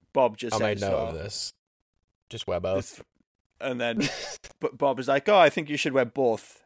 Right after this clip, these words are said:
Speaker 1: And then he's like, "Oh, okay." And then, uh, terrorists are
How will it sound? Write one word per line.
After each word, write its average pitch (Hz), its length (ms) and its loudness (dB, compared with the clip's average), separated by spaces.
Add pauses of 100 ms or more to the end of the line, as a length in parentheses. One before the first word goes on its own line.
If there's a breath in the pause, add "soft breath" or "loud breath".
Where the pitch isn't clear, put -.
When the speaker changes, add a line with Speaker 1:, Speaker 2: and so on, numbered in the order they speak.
(140)
Speaker 1:
And 117 100 -12
then 113 100 -10
he's 117 120 -10
like, 151 160 -4
"Oh, 190 160 2
okay." 151 400 -4 (580)
And 135 80 -6
then, 131 180 2
uh, 123 360 2 (500)
terrorists 139 540 2
are 120 420 4